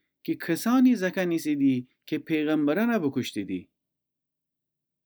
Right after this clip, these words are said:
حسا که اتو ببسته، پس بیشید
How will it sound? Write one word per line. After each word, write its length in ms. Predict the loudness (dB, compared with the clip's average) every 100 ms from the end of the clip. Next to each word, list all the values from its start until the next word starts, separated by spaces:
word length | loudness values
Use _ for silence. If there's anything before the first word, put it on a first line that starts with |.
| _ _ _ _
حسا 200 | -6 -4
که 160 | -2 0
اتو 240 | -2 0 0
ببسته، 680 | 2 0 -2 0 0 -2 -8 _ _
پس 160 | -4 -4
بیشید 520 | -4 -4 -2 -2